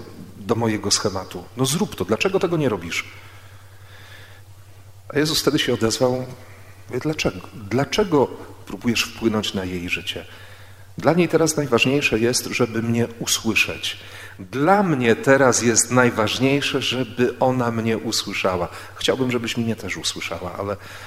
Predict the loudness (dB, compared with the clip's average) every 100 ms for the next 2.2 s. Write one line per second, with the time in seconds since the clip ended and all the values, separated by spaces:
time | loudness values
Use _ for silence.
0 | -16 -10 -4 0 2 2 4 4 2 2
1 | 2 2 0 -2 -2 0 2 6 4 4
2 | -6